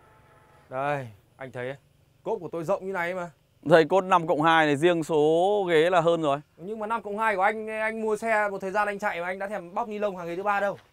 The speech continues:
Speaker 2: Vâng, thì năm cộng hai thì một năm dùng hai lần đủ rồi. Đấy gọi là năm cộng hai.
Speaker 1: Như quý vị có thể thấy thì là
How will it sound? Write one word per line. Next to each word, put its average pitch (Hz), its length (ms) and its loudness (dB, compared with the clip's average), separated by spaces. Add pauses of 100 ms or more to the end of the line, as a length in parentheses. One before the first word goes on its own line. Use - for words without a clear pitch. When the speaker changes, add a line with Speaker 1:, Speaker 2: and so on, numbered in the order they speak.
Speaker 2:
Vâng, 113 240 -2
thì 143 100 -2
năm 156 240 2
cộng 156 160 0
hai 160 220 4
thì 156 60 -2
một 143 100 -2
năm 160 220 2
dùng 151 140 -4
hai 151 180 -4
lần 131 220 -2
đủ 98 160 -12
rồi. 113 400 -12
Đấy 127 160 -2
gọi 143 120 0
là 120 80 -2
năm 117 200 -6
cộng 123 120 -10
hai. 120 240 -10 (960)
Speaker 1:
Như 185 160 -10
quý 214 120 -6
vị 185 60 -4
có 196 140 -4
thể 139 100 -4
thấy 143 200 -6
thì 185 80 -10
là 143 400 -4